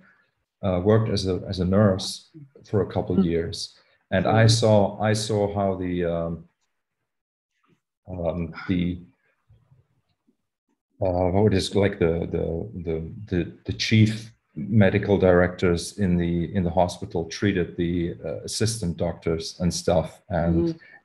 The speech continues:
Speaker 1: and it kind of reminds me of that, where, like, you know, they simply just don't give you the information so that you make the mistake, you know, like, you ask for not enough money and then later you find out,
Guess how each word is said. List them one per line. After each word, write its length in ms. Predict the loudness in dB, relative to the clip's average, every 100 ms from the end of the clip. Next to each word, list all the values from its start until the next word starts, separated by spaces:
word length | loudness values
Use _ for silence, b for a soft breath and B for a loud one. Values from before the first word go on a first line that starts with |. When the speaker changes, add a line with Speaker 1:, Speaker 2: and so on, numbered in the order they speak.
| 4
Speaker 1:
and 120 | 6
it 160 | 4
kind 160 | 4 4
of 80 | 6
reminds 560 | 6 6 8 8 6 4
me 80 |
of 160 | 2 2
that, 320 | 2 0 -2 -4
where, 280 | -2 -2
like, 260 | -4 -6 -8 -12 -8
you 160 | -2
know, 240 | 0 0 0
they 120 | -4 -6 _
simply 360 | -6 0 2 2
just 320 | 4 2 2
don't 240 | 0 2
give 160 | 2 2
you 120 | 0
the 100 | 0
information 580 | -4 -4 -4 -4 -4 -8
so 200 | -4 -2
that 200 | -2 -2
you 140 | -2
make 300 | 0 0 -2
the 60 | -4
mistake, 560 | -4 -4 -2 -2 -2 -8 _ B B B B _ -8
you 140 | -2 0
know, 220 | 2 2
like, 280 | 2 0 0
you 160 | 0
ask 360 | 2 2 0 -4
for 100 | -2
not 200 | 0 0
enough 220 | 0 -2
money 440 | -2 -2 -2 -4 -6
and 200 | -6 -2
then 140 | -2
later 320 | 0 -2 -4
you 80 | -8
find 300 | -4 -4 -2
out, 260 | -2 -4